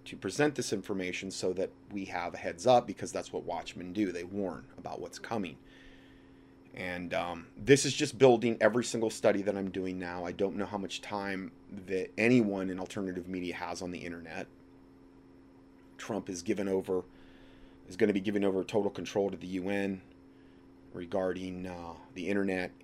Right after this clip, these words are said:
And, uh, when that all fully kicks in, then I think they can come in and do basically whatever they wanna do. I believe I got into that in the last study. And I will be doing a dedicated study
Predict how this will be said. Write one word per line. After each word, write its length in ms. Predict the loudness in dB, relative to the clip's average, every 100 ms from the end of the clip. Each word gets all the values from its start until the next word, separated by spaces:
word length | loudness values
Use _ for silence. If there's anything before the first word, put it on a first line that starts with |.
| -14
And, 400 | -12 -10 -10 -10
uh, 260 | -10 -10 -12 -10
when 160 | -6
that 240 | -4 -4 -2
all 300 | 2 2 0
fully 340 | -2 -6 -4
kicks 400 | -6 -8 -8 -2
in, 240 | -2 -2 -4
then 200 | -6 -8
I 80 |
think 200 | -8 -8
they 80 | -8
can 180 | -8 -8
come 180 | -8 -6
in 100 | -6
and 120 | -8
do 140 | -10 -12 -4
basically 400 | -2 -2 -8 -10
whatever 320 | -8 -10 -10
they 100 | -10
wanna 240 | -10 -10 -8
do. 320 | -4 -4 -6 -12 -20 -20 -20 -20 -20 -20 -20 -20 -10
I 120 | 6
believe 220 | 10 10
I 80 | 10
got 200 | 10 8
into 160 | 6
that 140 | 4 2
in 60 | 0
the 80 |
last 300 | -2 -2 -2
study. 400 | 0 2 2 -2 -16 -20 -20 -20 -20 -20 -6
And 120 | 4 8
I 80 |
will 260 | 10 12 10
be 120 | 8
doing 260 | 6 6 6
a 40 |
dedicated 560 | 6 6 4 0 -2 -2
study 520 | -2 0 0 -2 -6